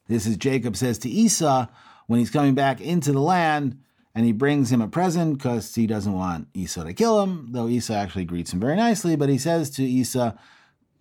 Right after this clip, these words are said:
"Please take my blessing that I have brought to you," in other words, all these gifts, "because God has been good to me,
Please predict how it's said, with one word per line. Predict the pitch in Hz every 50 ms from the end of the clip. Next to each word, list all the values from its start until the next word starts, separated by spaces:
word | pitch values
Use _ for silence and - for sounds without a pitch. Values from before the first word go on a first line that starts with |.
| _ _
"Please | - - 180 185 175 156 135 120 110 -
take | - - - 165 180 180 165 -
my | 123 123 120 117 110 107
blessing | 95 92 131 156 175 160 131 - 156 147 139 127
that | 123 117
I | 113 110 107 107
have | 101 95 90 82 76 - _ _
brought | - 98 104 104 95 85 -
to | - 95
you," | 107 139 180 208 220 208
in | 180
other | 147 110 101
words, | 92 90
all | 98 90
these | 87 85 85 104
gifts, | 160 196 214 - - - - - _ _ - - - - - -
"because | 117 107 117 113 104
God | 98 - 151 156 156 147 139 131
has | 120 120 123 123 117 98
been | 92 110 104 95 92 92
good | 143 185 196 175
to | 165 - 165
me, | 160 156 151 151 151 139 127